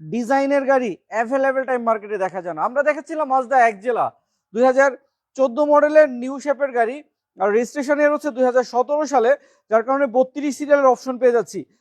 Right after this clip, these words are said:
Mazda এক জেলাটার গ্রিল দেখেন কত সুন্দর, কত স্ট্যান্ডার্ড একটি গ্রিলের ব্যবহার গাড়ির সঙ্গে হয়েছে। এখানে মনোগ্রাম রয়েছে Mazda-র, এবং লাইটগুলো হচ্ছে অরিজিনাল জাপানিজ এইচআইডি প্রজেকশন হেডলাইট। এই গাড়িটিতে যে ভাঁজগুলো রয়েছে, আমি যদি একটু আপনাদেরকে দেখাই,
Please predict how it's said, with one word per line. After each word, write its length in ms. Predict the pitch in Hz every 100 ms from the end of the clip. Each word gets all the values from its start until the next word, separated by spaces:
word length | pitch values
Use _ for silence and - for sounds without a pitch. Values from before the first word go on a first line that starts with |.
| _
Mazda 220 | 220 247 294
এক 60 | 277
জেলাটার 380 | 294 302 294 302 180 156
গ্রিল 220 | 247 302 277
দেখেন 240 | 214 247 247 254
কত 140 | 220 269 -
সুন্দর, 340 | 269 277 254 180 _ _ _
কত 120 | 240 240 247
স্ট্যান্ডার্ড 420 | - 277 277 285 277
একটি 140 | - 277 202
গ্রিলের 320 | 262 262 262 240
ব্যবহার 280 | 240 254 254
গাড়ির 240 | 254 240 226
সঙ্গে 220 | 247 240 208
হয়েছে। 280 | 208 - 185 _ _ _ _ 208
এখানে 220 | 233 262 254 - _ -
মনোগ্রাম 400 | 202 254 262 277 254
রয়েছে 200 | 247 247 226
Mazda-র, 320 | 220 208 262 277 _ _ -
এবং 140 | 208 226 180 196
লাইটগুলো 360 | 220 214 262 269
হচ্ছে 180 | 262 277 202 220
অরিজিনাল 380 | 233 240 269 254 233
জাপানিজ 380 | 226 247 269 - - 233
এইচআইডি 360 | 240 262 262 202
প্রজেকশন 440 | 240 220 247 269 240
হেডলাইট। 340 | 226 202 180 139 _ _ -
এই 60 | 220
গাড়িটিতে 300 | 285 285 262 262
যে 60 | 285 202
ভাঁজগুলো 420 | 226 240 247 277 254
রয়েছে, 220 | 226 226 233
আমি 80 | 240
যদি 100 | 233 233
একটু 100 | 254
আপনাদেরকে 380 | 220 240 233 214 214
দেখাই, 300 | 190 196 143